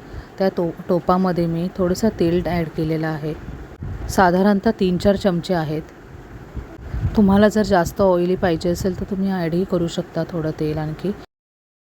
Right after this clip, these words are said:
आता मी ह्याच्यामध्ये मी मोहरी ॲड केलेली आहे एक चमचा. मोहरी थोडी तडतडली की त्याच्यानंतर त्यामध्ये मी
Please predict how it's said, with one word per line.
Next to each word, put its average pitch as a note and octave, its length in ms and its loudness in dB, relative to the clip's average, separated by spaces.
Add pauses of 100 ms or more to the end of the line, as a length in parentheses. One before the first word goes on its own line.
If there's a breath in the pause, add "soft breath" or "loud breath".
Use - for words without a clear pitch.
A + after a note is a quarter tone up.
(520)
आता G3+ 240 -2
मी A#3+ 120 6
ह्याच्यामध्ये A3+ 520 4
मी A#3 120 6
मोहरी F#3 400 2
ॲड F#3+ 260 2
केलेली E3+ 300 -2
आहे E3 380 -2
एक E3 120 -6
चमचा. E3 460 -6 (580 loud breath)
मोहरी G#3 360 6
थोडी A#3 280 4
तडतडली G3+ 480 4
की G#3 140 -2
त्याच्यानंतर F#3+ 600 0
त्यामध्ये G3 500 0
मी G3+ 200 2